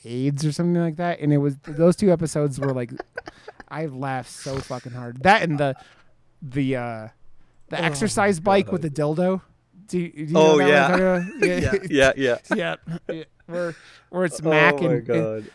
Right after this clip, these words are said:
Speaker 1: the, the running, the running joke on, on It's Always Sunny is that Mac is gay and doesn't
Speaker 2: Yeah.
Speaker 1: realize it. And, and, like,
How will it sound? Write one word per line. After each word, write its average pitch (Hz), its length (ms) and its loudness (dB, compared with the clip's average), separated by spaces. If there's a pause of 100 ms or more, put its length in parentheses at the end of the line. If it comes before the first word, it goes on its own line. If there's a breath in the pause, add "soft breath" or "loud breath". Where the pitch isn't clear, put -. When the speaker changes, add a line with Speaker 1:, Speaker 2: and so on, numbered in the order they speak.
Speaker 1:
the, 208 140 4
the 196 120 2
running, 185 560 2
the 160 80 0
running 170 300 4
joke 143 320 0
on, 139 260 -2
on 135 400 -10
It's 139 140 -4
Always 143 240 2
Sunny 139 260 -2
is 131 80 0
that 131 160 -4
Mac 123 340 -4
is 127 140 -2
gay 120 340 -6
and 123 140 -4
doesn't 127 400 -4 (380)
Speaker 2:
Yeah. 135 240 2
Speaker 1:
realize 131 320 -2
it. 147 200 -4 (160)
And, 135 300 2
and, 127 260 -2
like, 127 240 -2